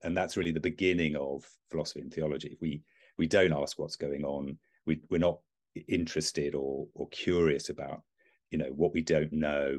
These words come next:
and what we don't understand, then there is no theology, there is no philosophy, there is no thinking about the meaning and purpose of things. There is no res-, meaningful response to how are we going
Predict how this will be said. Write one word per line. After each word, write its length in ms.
and 100
what 100
we 80
don't 220
understand, 680
then 140
there 160
is 180
no 160
theology, 480
there 160
is 160
no 160
philosophy, 340
there 140
is 140
no 120
thinking 340
about 380
the 80
meaning 260
and 100
purpose 400
of 100
things. 320
There 100
is 120
no 220
res-, 280
meaningful 420
response 720
to 360
how 360
are 180
we 200
going 340